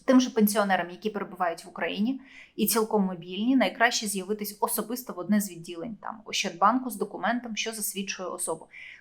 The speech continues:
При собі також потрібно мати платіжну картку, за якою пенсіонер отримує виплати з пенсійного фонду, або електронне пенсійне посвідчення.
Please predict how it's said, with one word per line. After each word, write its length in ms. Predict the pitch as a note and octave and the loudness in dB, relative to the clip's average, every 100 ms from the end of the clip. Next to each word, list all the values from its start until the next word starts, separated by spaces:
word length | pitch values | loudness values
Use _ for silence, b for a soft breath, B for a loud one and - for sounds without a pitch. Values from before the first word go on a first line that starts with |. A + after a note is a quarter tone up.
| B | B
При 140 | A3+ | 4
собі 220 | A#3 A#3+ C4+ | 4 2 2
також 380 | B3 G3+ - | 6 6 2
потрібно 480 | - F#3+ G#3+ G#3 G3+ | -12 -12 -6 0 2
мати 300 | G3 E3+ - - | 4 2 2 -2
платіжну 420 | G#3 G#3 G#3+ G#3 | -2 0 -2 0
картку, 440 | F#3+ E3 - - | 2 2 0 -8
за 100 | G3 | 0
якою 300 | G3+ G#3 A3 | 0 0 -2
пенсіонер 480 | A3 A3 A3+ G#3+ G#3+ | -2 -2 0 -2 -2
отримує 380 | G#3+ A3 G#3+ G#3+ | -2 -2 0 0
виплати 580 | G#3+ G#3 G#3 G#3 G#3 F#3+ | 0 -2 -2 -8 -6 -4
з 160 | G3+ | -4
пенсійного 540 | G#3 G#3+ G3+ G#3+ G3+ G3 | -4 -2 -2 -2 -6 -6
фонду, 280 | G3+ G3 F#3+ | -4 -4 2
або 300 | G3 G#3+ E4 | 2 4 2
електронне 520 | G#3+ - A3+ C4 A#3+ | 0 -2 0 0 0
пенсійне 460 | F#3 F#3 G3+ G3 | -4 -6 -2 -2
посвідчення. 580 | F#3+ G3 - F3 - G3+ | -2 -10 -12 -10 -10 -12